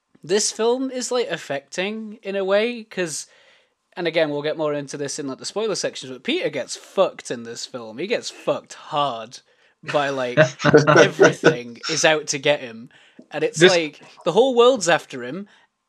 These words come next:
Speaker 1: as are several other worlds. And it's, like, so intense,
Speaker 2: <laughs>
Speaker 1: and it never, like,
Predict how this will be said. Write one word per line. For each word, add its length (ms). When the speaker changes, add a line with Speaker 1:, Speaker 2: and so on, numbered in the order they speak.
Speaker 1:
as 240
are 60
several 480
other 180
worlds. 600
And 100
it's, 240
like, 200
so 400
intense, 640
Speaker 2:
<laughs> 60
Speaker 1:
and 100
it 140
never, 300
like, 360